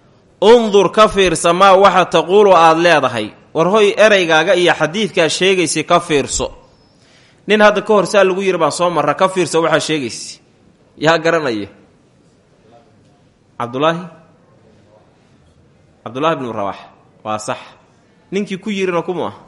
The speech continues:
Cimraan ibnu Xuseyn. Baarakallahu fiika, waa sax. War hoy, ka fiirsa waxaa sheegaysid. "Fii maqaamin boos,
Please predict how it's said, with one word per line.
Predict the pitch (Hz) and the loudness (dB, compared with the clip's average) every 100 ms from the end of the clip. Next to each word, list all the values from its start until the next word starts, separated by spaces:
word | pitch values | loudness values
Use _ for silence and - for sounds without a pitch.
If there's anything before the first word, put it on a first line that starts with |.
| _ _ _ _ _ _ _ _ _ _ _ _ 123 | _ _ _ _ _ _ _ _ _ _ _ _ -12
Cimraan | 135 170 165 | -2 0 0
ibnu | 135 | -4
Xuseyn. | 123 - 117 | -8 -8 -8
Baarakallahu | 90 131 131 123 110 | -4 -2 -2 -4 -6
fiika, | 117 113 | -6 -6
waa | 117 | -4
sax. | 135 - - _ _ _ _ _ _ | -6 -8 -20 _ _ _ _ _ _
War | - 180 | -2 4
hoy, | 247 | 6
ka | 214 226 | 6 4
fiirsa | 196 190 190 | 4 4 4
waxaa | 202 190 165 | 0 2 0
sheegaysid. | 175 180 151 120 110 - _ - - _ _ _ _ | 0 -2 -2 -6 -10 -16 _ -20 -20 _ _ _ _
"Fii | - 233 220 | -2 0 4
maqaamin | 196 170 185 214 202 180 | 4 4 4 4 4 0
boos, | 175 190 143 - - - | 4 4 4 -4 -8 -12